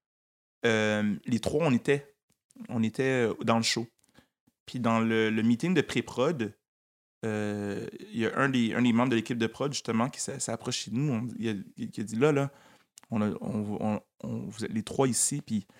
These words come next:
je veux vous dire que c'est pas parce qu'on voulait faire un show black. » Mais là, on, on le regarde, puis c'est comme, « Man, nous, on n'a pas remarqué qu'on était les trois ensemble, vraiment. » Fait que c'est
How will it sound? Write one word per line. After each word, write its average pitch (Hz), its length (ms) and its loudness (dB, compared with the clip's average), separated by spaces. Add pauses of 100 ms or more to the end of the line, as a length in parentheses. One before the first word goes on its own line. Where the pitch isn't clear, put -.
(340)
je 107 120 -4
veux 123 40 0
vous 131 120 -2
dire 123 260 4
que 110 220 2
c'est - 100 -6
pas - 80 -2
parce - 120 -4
qu'on - 140 -2
voulait 110 120 2
faire 131 140 -2
un 117 60 2
show - 200 0
black. » 110 420 0 (640)
Mais 120 60 6
là, 196 220 10
on, 120 140 0
on 127 100 4
le 123 80 6
regarde, 127 400 6
puis - 100 -10
c'est 123 100 -4
comme, « 175 360 2
Man, 139 360 2 (380)
nous, 156 180 8
on 247 40 8
n'a 139 120 4
pas - 120 8
remarqué 165 300 2
qu'on 127 160 2
était 113 180 0
les 117 100 2
trois - 200 0
ensemble, 143 420 4
vraiment. » 120 440 2
Fait 139 120 2
que - 160 -16
c'est - 280 0